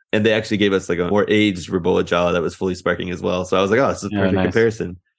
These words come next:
Speaker 2: How much would that be? Like, if you're not buying that at a restaurant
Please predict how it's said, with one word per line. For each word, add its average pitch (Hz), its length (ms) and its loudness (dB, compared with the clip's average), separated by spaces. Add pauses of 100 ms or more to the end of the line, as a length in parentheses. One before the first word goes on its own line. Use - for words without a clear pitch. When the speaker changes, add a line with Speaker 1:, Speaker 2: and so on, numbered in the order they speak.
(140)
Speaker 2:
How 131 140 -2
much 113 180 0
would 95 200 -2
that 101 240 0
be? 85 260 -2 (100)
Like, 85 300 -2 (760)
if 95 120 -2
you're 92 240 0 (100)
not - 300 0
buying 87 280 0
that 82 180 2
at 87 120 -4
a - 40 -12
restaurant - 500 -6